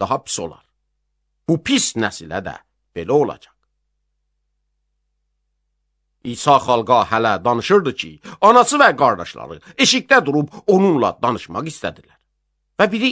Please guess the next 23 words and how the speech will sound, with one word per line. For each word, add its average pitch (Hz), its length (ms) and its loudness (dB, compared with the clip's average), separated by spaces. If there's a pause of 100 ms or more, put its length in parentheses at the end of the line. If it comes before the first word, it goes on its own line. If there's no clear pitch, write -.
(100)
İsa'ya 180 360 -2
dedi, 160 320 -6 (300)
"Bax, 262 180 8 (320)
anam 262 420 8
və 220 120 6
qardaşların 196 800 4
çöldə 202 460 2
durublar 160 500 0 (160)
və 170 180 6
səninlə 143 580 0 (240)
danışmaq 202 440 4
istəyirlər." 208 560 0 (1400)
Lakin 90 560 -2
İsa 80 520 -12 (180)
bu 247 140 2
sözü 139 340 0
deyən 110 260 0
adama 110 280 0
cavab 117 380 -4
verib 95 260 -10
dedi, 87 360 -16 (920)
"Mənim 254 320 6
anam 226 260 8